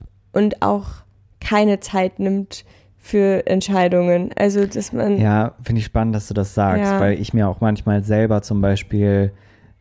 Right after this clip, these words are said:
Speaker 2: äh, fiktive Deadlines se-, setzen muss,
Speaker 1: Ja.
Speaker 2: um einen gewissen Druck zu empfinden.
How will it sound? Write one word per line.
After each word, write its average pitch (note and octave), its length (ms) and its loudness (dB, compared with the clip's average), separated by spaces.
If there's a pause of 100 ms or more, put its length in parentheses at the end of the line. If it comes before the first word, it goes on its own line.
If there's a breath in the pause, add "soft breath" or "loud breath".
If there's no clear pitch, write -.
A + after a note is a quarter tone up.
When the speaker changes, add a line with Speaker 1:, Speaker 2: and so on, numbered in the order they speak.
(160)
Speaker 2:
äh, F#2+ 300 -2
fiktive A2 640 -2
Deadlines G2+ 880 0
se-, A2+ 140 -2 (160)
setzen B2 460 -2
muss, G#3 340 0
Speaker 1:
Ja. G#3 100 -8
Speaker 2:
um A2 200 2
einen A2 180 2
gewissen G#2 480 -2
Druck G2+ 400 -6
zu - 140 -4
empfinden. D3+ 800 -2